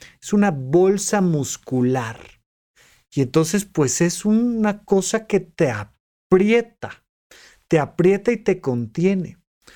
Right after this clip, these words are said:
Y de ahí viene mucho de nuestra relación con nuestra calma emocional.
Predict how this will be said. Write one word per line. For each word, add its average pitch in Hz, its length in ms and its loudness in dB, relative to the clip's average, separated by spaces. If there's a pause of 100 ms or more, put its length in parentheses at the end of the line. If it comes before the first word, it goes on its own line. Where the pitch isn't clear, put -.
(420)
Y 156 580 2 (140)
de 135 260 2
ahí 151 580 2
viene 160 460 0
mucho 175 760 2
de 139 100 -2
nuestra 127 340 -4
relación 160 760 0 (400)
con 156 240 2
nuestra 131 640 -2
calma 202 500 2
emocional. 110 1000 -4